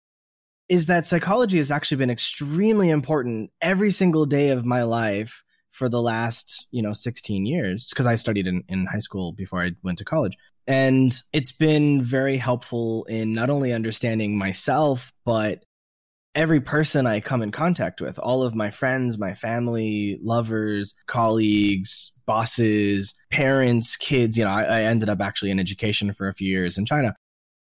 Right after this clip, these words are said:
So how has psychology specifically benefited you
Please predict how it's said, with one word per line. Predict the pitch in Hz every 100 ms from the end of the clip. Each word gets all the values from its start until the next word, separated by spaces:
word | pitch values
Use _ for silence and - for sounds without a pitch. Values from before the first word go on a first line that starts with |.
| -
So | - - 127 123 120 117
how | - 156 170
has | 165 139
psychology | - 123 127 117 120 110 107
specifically | 101 - - 131 120 113 110 107 101 101 98 -
benefited | 113 110 101 95 90 82
you | 76 -